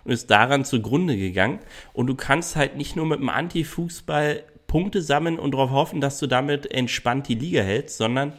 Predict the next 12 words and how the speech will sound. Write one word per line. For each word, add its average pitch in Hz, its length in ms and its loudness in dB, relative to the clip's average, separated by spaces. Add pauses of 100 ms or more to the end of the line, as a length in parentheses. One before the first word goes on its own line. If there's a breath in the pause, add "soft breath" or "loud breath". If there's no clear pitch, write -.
(460 loud breath)
die 123 240 0
werden 135 300 4
bitte 160 200 2
bis 175 300 0
zum 180 160 4
letzten 151 340 -2
Spieltag 156 400 -2
gezwungen, 156 400 -2
ums 135 280 -2
Überleben 131 440 0
zu - 140 -2
kämpfen. 165 560 -4